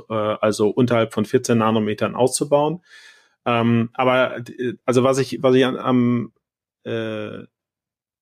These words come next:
um, um sich auch mal positiv zu äußern, was ich am,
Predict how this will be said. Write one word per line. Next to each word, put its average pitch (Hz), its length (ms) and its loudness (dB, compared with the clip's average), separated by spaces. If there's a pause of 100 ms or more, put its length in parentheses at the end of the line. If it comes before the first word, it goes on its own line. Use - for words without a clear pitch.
um, 123 100 -2
um 127 480 -4
sich 120 160 -2
auch 117 140 -2
mal 120 100 2
positiv 156 540 2
zu 139 140 0
äußern, 135 380 2
was 117 160 2
ich 117 160 -2
am, 117 240 -2